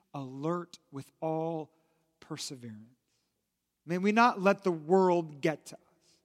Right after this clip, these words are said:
I know we all have daily lives that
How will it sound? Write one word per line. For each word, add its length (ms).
I 60
know 140
we 140
all 120
have 220
daily 340
lives 640
that 200